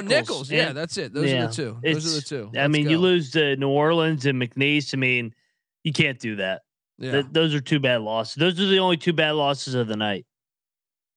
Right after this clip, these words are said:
Speaker 2: Yeah. So, uh, there's that. Uh, all right. Well, look, let's hop into tomorrow's action. But before we hop into tomorrow's action, I wanna tell you we're brought to you by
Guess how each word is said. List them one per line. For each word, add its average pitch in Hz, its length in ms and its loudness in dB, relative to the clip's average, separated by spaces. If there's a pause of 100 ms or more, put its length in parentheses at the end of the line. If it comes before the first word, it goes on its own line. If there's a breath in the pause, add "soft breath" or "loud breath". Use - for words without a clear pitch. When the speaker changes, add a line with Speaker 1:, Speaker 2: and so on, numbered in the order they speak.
(120)
Speaker 2:
Yeah. 117 300 -6
So, 127 440 -8
uh, 120 360 -6 (240)
there's 170 220 -4
that. 151 340 -2 (640 soft breath)
Uh, 156 40 0
all 160 580 0
right. 220 220 0 (100)
Well, 147 140 -8
look, 202 220 -4
let's 143 240 -8
hop 160 300 -2
into 156 720 -4 (420)
tomorrow's 143 400 -2
action. 123 360 -8
But 311 340 2
before 175 540 -2
we 135 140 -4
hop 135 340 -4
into 131 300 -4
tomorrow's 127 440 -8
action, 127 260 -8
I - 20 -6
wanna 147 140 -8
tell 165 140 -4
you 170 80 -2
we're 139 60 -2
brought 165 240 -2
to 165 60 -10
you 160 40 -4
by 156 120 -4